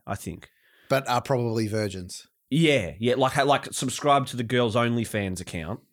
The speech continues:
Speaker 2: Mm.
Speaker 1: and defend them if anyone talks bad about
Speaker 2: Mm.
Speaker 1: them. And, and yeah, Friendly Geordies has a real simp following,
Speaker 2: Mm.
Speaker 1: especially on YouTube.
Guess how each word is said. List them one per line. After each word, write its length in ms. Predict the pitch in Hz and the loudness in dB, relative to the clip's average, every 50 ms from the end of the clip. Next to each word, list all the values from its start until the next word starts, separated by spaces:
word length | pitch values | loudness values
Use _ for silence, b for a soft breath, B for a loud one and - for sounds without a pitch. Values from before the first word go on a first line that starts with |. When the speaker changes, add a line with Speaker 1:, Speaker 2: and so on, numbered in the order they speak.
| - | -6
Speaker 2:
Mm. 320 | 117 113 110 104 95 - b b b b b b b b b _ _ _ - | -4 -2 -2 -2 -4 -8 b b b b b b b b b _ _ _ -2
Speaker 1:
and 160 | 107 107 110 | 0 0 0
defend 440 | 98 107 - - 139 127 127 131 131 | 0 -2 0 2 0 0 0 -2 -4
them 180 | 127 123 110 | -4 -4 -4
if 100 | 110 104 | -2 -2
anyone 320 | 123 123 113 110 104 104 104 | -2 0 0 0 0 -2 -2
talks 320 | - 113 104 92 - - | -2 -2 -2 -2 -4 -6
bad 320 | - - 107 98 95 90 | -4 0 0 0 0 0
about 200 | 87 78 - 82 | -2 -4 -4 -4
Speaker 2:
Mm. 140 | 120 117 104 | -4 -4 -4
Speaker 1:
them. 160 | 80 76 76 - b b b b b b b b b | -6 -8 -14 -18 b b b b b b b b b
And, 300 | b - 101 95 95 92 - | b -4 -2 -2 -4 -4 -4
and 120 | 107 110 117 | -2 0 2
yeah, 140 | 117 104 | 2 0
Friendly 320 | 90 - - 131 131 127 123 | 0 0 0 0 0 0 -2
Geordies 300 | 107 120 120 117 113 - | 0 -2 0 0 -2 -2
has 140 | 120 104 107 | -4 -2 -2
a 60 | 104 | -2
real 240 | 104 107 120 120 113 | -2 0 0 0 0
simp 380 | - - - - 120 110 110 - - _ _ _ _ | -2 -4 -4 -2 -2 -2 -2 -4 -10 _ _ _ _
following, 600 | - - - - 110 101 95 90 90 90 92 92 - _ - | -18 -10 -4 -2 0 0 0 -2 -2 -4 -6 -6 -8 _ -4
Speaker 2:
Mm. 280 | 123 117 110 104 95 - _ _ _ _ - | -4 -2 -2 -4 -6 -10 _ _ _ _ -8
Speaker 1:
especially 560 | - - - - - 143 120 - - 120 110 | -6 -6 -4 0 2 2 2 2 0 -2 -2
on 140 | 104 95 95 | -2 -2 -2
YouTube. 460 | 95 98 98 95 - - 90 80 82 | -2 -4 -4 -6 -6 -10 -10 -10 -12